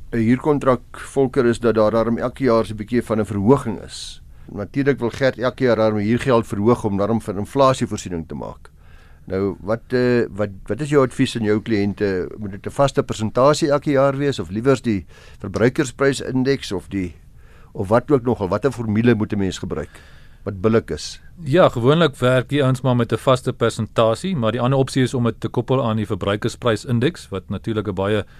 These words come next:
Speaker 2: goeie aanduiding is van die prys van geld, van, eh, inflasie. So, eh, dis 'n ander moontlikheid om dit objektief bepaalbaar dan te maak,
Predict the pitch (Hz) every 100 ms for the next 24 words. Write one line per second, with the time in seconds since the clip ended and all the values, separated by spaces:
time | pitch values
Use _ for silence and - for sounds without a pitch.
0 | - - - 117 113 117 120 113 117 110
1 | - 110 101 - 117 117 - 104 92 110
2 | 117 - - 104 95 95 92 95 - 107
3 | 107 - 160 - - - - - - 110
4 | 107 104 104 110 107 123 117 120 127 123
5 | 131 135 135 113 107 98 120 104 - 143
6 | 127 - - - 104 131 131 127 117 104
7 | 101 - 95 95 131